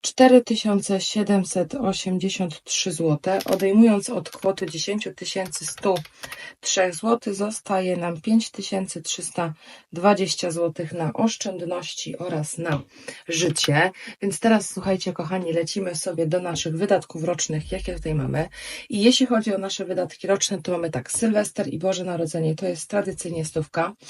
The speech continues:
Panda i ubezpieczenie samochodu jest to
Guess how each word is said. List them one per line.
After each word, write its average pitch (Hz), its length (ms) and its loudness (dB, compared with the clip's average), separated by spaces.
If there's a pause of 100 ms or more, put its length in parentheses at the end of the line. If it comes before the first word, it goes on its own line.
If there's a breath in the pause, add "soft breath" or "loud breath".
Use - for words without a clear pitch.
(300 loud breath)
Panda 233 340 8
i 208 100 4
ubezpieczenie 190 1000 2 (120)
samochodu 175 600 -4
jest 165 460 -2
to 156 480 8